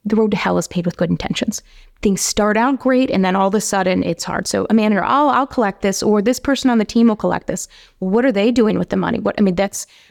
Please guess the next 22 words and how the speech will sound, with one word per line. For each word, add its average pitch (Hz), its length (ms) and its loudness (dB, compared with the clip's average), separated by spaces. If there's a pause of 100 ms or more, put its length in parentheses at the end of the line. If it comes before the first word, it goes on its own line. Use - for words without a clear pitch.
(120)
those 208 240 2
are 240 60 2
some 240 180 2
of 214 100 2
the - 40 -4
things 190 240 0
that - 180 -4
can 196 140 2
happen, 220 420 0
and 185 220 0
everything 190 540 0 (280)
meant 208 220 0
to 185 80 -2
be 185 120 -2
good 247 240 0
can 185 120 -4
be 180 80 0
hard. 208 240 -2
"Oh, 208 80 0
well, 196 240 -2
is 190 100 -2
it - 160 -4